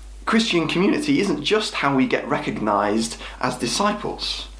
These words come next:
In this prayer, it seems Jesus believed that the Christian community would cause people to recognize him as divine. If we were one, if we became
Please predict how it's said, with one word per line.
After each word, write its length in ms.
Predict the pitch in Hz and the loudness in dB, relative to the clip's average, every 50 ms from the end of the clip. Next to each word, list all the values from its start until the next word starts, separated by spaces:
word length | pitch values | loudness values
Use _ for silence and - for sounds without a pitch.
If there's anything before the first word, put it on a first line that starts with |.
| - - - - - | -18 -18 -18 -12 -4
In 180 | - 180 196 185 | 0 2 2 4
this 320 | 185 202 202 - - - - - - - | 2 0 0 -2 -6 -8 -14 -14 -10 -4
prayer, 340 | - - 208 160 113 110 120 | 0 2 4 4 4 2 0
it 80 | 127 - | -2 0
seems 240 | - 185 170 160 | 0 2 2 2
Jesus 320 | 151 151 226 247 226 - - | 2 2 2 2 2 2 0
believed 400 | - 135 113 110 - - - - | 0 0 0 0 -2 -2 -2 -2
that 140 | - - - | -2 -2 -2
the 60 | - | -2
Christian 480 | - - - 269 - - - 175 165 | 0 0 0 2 2 2 0 0 0
community 680 | 165 - 165 165 202 208 160 135 - - - 90 104 98 - - - - - - | 0 0 0 2 2 4 2 2 0 -2 -4 -6 -6 -6 -8 -8 -8 -8 -4 -2
would 160 | 151 151 147 | -2 0 0
cause 320 | 151 - 240 240 247 - - | 0 0 2 2 2 0 -2
people 340 | - - 113 113 - 123 120 | -2 -4 -2 -2 -2 -2 0
to 180 | - 139 127 | 0 0 2
recognize 680 | 123 - - - - - - 170 175 170 165 - - - | 2 0 -2 -2 -4 -6 -2 0 2 4 4 2 0 -2
him 500 | - - 285 208 139 117 127 180 - - - - - - | -2 0 0 2 2 2 2 0 0 -2 -6 -10 -12 -4
as 240 | - 185 190 180 147 | -2 -2 -2 -2 -4
divine. 800 | 127 123 139 131 127 - - 175 220 220 147 - - 95 90 - - - - - - - - - - - - | -4 0 0 0 0 0 -2 0 0 0 0 -2 -4 -8 -10 -10 -12 -16 -18 -18 -18 -18 -18 -18 -18 -16 -6
If 220 | - - 165 - - | -4 -4 -2 0 2
we 400 | 240 254 226 220 208 185 - - - - - - - - - | 2 4 4 4 4 2 -2 -10 -16 -20 -20 -20 -14 -2 0
were 120 | 156 156 | 0 2
one, 280 | 147 156 180 - 123 - | 4 4 4 4 2 0
if 160 | 139 - - | -4 -4 0
we 140 | 233 226 - | 0 2 2
became 500 | 190 - - 196 190 180 175 175 170 | 2 2 2 2 4 4 4 2 0